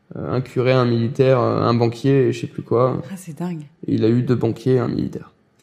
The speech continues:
Speaker 2: Et
Speaker 1: Euh,
Speaker 2: lui était pas militaire, le... ton grand-père était
Speaker 1: Non.
Speaker 2: pas militaire, lui ?
Speaker 1: Non, non, il travaillait à la poste.
Speaker 2: D'accord.
Speaker 1: Mais, euh, mais voilà, d'origine pied noir, euh, tu vois.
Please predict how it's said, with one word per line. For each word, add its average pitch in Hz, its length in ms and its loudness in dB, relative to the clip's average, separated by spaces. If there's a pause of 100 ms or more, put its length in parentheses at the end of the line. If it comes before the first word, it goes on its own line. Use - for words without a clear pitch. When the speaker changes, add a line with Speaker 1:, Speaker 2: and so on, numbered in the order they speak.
(580)
Speaker 2:
Et 123 40 -6
Speaker 1:
Euh, 202 220 2
Speaker 2:
lui 226 100 4
était 220 160 2
pas 190 100 -2
militaire, 190 420 -4
le... 185 240 -6
ton 180 120 -10
grand-père 185 280 -6
était 175 140 -4
Speaker 1:
Non. 135 220 6
Speaker 2:
pas - 40 -6
militaire, - 300 -12
lui ? 135 60 0
Speaker 1:
Non, 135 100 4
non, 135 160 4
il 127 80 0
travaillait 131 260 -2
à 127 40 0
la 123 80 0
poste. - 340 -10 (420)
Speaker 2:
D'accord. 196 280 -16 (680)
Speaker 1:
Mais, 147 320 6
euh, 131 720 2 (760)
mais 123 80 -8
voilà, 120 200 -2
d'origine 127 360 -6
pied 135 100 -8
noir, 131 420 -2
euh, 135 280 -8 (120)
tu - 80 -20
vois. 131 180 -12